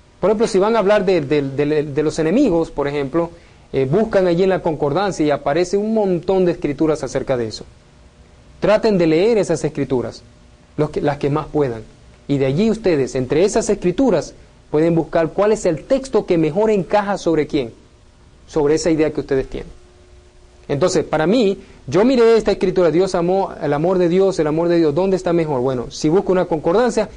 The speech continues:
va a aparecer un montón de escrituras allí, ¿verdad? Pero de esas escrituras,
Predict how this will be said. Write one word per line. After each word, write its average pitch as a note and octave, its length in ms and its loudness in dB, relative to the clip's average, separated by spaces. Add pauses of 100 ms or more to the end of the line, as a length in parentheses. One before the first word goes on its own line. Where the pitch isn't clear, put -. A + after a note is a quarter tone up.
(240)
va D3+ 60 2
a D#3+ 40 2
aparecer F3 380 2
un E3+ 240 0
montón D3 480 0
de A3 60 2
escrituras F3 540 0
allí, C#3 200 0
¿verdad? C#3+ 280 -2 (1200)
Pero G3 240 4
de E3+ 220 4
esas B3+ 240 0
escrituras, A3+ 640 0